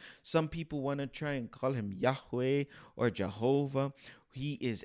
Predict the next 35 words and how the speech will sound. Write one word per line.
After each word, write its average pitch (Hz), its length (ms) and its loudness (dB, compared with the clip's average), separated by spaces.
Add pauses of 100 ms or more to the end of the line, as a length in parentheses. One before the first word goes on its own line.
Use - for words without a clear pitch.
Elohim, 156 720 2
the 135 100 0
creator. 135 560 -2
He 151 280 -6
is 170 240 -2
the 170 80 6
one 202 340 4
true 202 400 2
God, 101 500 2 (400)
the 104 220 2
I 135 240 2
am 170 340 2
that 147 200 2
I 131 220 0
am. 110 420 0 (280)
He 135 240 4
is 117 120 2
the 123 80 2
creator 165 600 0
of 151 320 0
the 160 120 4
universe, 139 1040 4 (300)
and 117 240 0
he 165 360 -6
is 104 160 -2
the 95 100 -2
God 110 360 0
of 92 140 0
Abraham, 120 580 4 (140)
Isaac, 123 460 -4
and 120 140 -2
Jacob. 110 520 -2 (340)
He 107 300 -2
is 107 240 -2
the, 98 180 -6